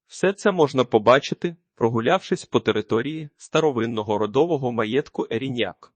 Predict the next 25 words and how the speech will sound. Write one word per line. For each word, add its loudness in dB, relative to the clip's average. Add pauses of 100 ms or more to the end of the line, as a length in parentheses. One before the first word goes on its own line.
У 4
парку 2
не -2
занудьгуєш, -2
місцевість 0
розділена -2
на 2
безліч -4
ділянок 0
з -18
тематичними -2
садами, 0 (160)
живими 0
лабіринтами 0
і -8
ротондами -2
плавно 2
перетікають -2
один -4
в -18
одного. -2
Крім -4
тисів, -2
самшиту, -4
кипарисів, -4